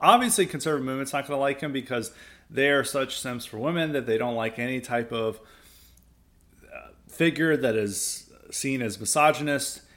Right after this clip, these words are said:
and is, you know, putting down women. They wanna imagine that all these women are good little angels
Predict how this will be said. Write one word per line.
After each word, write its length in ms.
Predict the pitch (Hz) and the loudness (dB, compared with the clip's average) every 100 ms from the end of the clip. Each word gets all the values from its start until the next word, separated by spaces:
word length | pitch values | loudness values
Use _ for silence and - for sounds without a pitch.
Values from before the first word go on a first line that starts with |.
| _ - | _ -10
and 420 | 113 113 107 101 | -6 -4 -4 -4
is, 480 | 95 92 92 90 - | -4 -6 -10 -12 -12
you 100 | 110 | -14
know, 140 | 90 87 _ - - - - - - _ | -14 -16 _ -20 -20 -20 -20 -20 -20 _
putting 280 | 170 170 147 | 0 2 6
down 320 | 147 143 139 | 6 8 4
women. 300 | 139 139 131 | 0 -2 0
They 180 | 131 135 | 0 0
wanna 260 | 135 131 | 0 -2
imagine 420 | 123 120 120 120 113 | 0 2 0 -2 -6
that 120 | 107 | -2
all 200 | 110 113 | 0 0
these 180 | 113 107 | -2 -6
women 240 | 113 110 | -8 -6
are 100 | 104 | -6
good 240 | 104 113 | -4 -4
little 260 | 107 104 107 | -2 -4 -4
angels 500 | 127 120 127 120 113 | -6 -4 -2 -2 -2